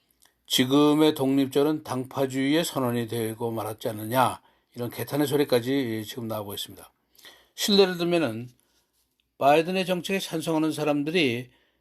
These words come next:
민주당계 시민들 중 팔십육 퍼센트가 yes라고 답변을 하고 있습니다. 그러나 공화당계 시민들에게 같은 질문을 해보니까 only eight percent, 팔 퍼센트만이 yes라고 답변하고 있습니다.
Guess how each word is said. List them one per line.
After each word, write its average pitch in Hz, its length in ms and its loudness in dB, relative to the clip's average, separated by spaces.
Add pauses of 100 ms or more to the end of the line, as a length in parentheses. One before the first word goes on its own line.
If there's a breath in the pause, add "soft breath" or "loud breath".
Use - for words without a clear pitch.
(120)
민주당계 160 540 0
시민들 160 480 0
중 196 200 -2
팔십육 175 600 -4
퍼센트가 160 380 -2
yes라고 143 640 2
답변을 123 320 -4
하고 107 120 -10
있습니다. 95 320 -16 (1000)
그러나 143 320 2
공화당계 147 540 2
시민들에게 147 540 -2
같은 - 320 -10
질문을 127 300 -2
해보니까 123 440 -4 (520 soft breath)
only 143 420 0
eight 196 180 2
percent, 147 500 -4 (460)
팔 175 240 -6
퍼센트만이 175 640 -2
yes라고 117 420 -2
답변하고 110 420 -10
있습니다. - 380 -16